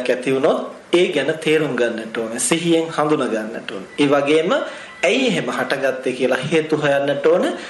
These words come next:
එහෙම හේතු හෙවීමේදී තථාගතයන් වහන්සේ දේශනා කරනවා අර ගැටුම්කාරී අරමුණු පිළිබඳව අයෝනිසෝ මනසිකාරයෙන් සිතීම තමයි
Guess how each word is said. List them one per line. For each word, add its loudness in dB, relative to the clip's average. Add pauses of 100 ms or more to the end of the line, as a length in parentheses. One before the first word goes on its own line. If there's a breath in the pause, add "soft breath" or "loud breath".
(160 loud breath)
එහෙම 2
හේතු 0
හෙවීමේදී 2
තථාගතයන් 0
වහන්සේ -2
දේශනා 0
කරනවා 2 (400 loud breath)
අර 0 (360)
ගැටුම්කාරී 0
අරමුණු 0
පිළිබඳව 0
අයෝනිසෝ 2
මනසිකාරයෙන් 0 (200)
සිතීම 0
තමයි 0